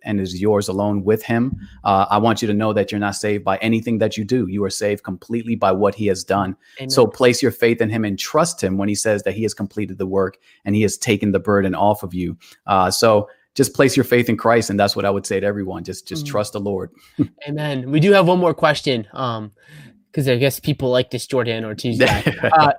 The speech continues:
Speaker 2: Steve Fredo, thank you so much for your super chat. I really appreciate, uh, your support. It says, "What should I say if a Hebrew Israelite claims it is a white religion?"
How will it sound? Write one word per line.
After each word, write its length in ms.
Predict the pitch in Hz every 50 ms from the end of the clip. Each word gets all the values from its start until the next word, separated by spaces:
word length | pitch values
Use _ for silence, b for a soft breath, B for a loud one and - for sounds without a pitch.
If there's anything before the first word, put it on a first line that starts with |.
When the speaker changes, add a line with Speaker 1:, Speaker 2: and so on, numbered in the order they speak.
| _
Speaker 2:
Steve 240 | - 254 254 226 185
Fredo, 360 | - 226 220 196 - - 175
thank 200 | - 220 226 -
you 60 | 226 196
so 120 | - 233
much 200 | 208 196 190 -
for 80 | - 185
your 80 | 160
super 320 | - - 196 175 156 180 160
chat. 260 | - 170 156 147 120
I 60 | 139
really 320 | 139 151 165 190 208 208 190
appreciate, 600 | 160 - 180 175 151 151 165 156 143 131 120 95
uh, 180 | 135 127 120
your 140 | 120 120 120
support. 500 | - - 123 - - 170 190 180 151 - 170 165 147 B
It 120 | 160 151
says, 220 | 196 202 190 - - B 180 147 B
"What 180 | - 185 202
should 140 | - - 254
I 80 | 233 220
say 400 | 196 - 208 196 190 185 175 160
if 100 | 151 -
a 40 | 143
Hebrew 340 | 131 175 165 170 175 165
Israelite 340 | 160 156 147 160 151 139 135
claims 380 | - - 160 156 156 156 147 147
it 80 | 135
is 100 | 139 131 131
a 60 | 131
white 300 | 123 117 131 131 135 107
religion?" 640 | - 131 127 120 117 120 127 123 120 131 120 117 113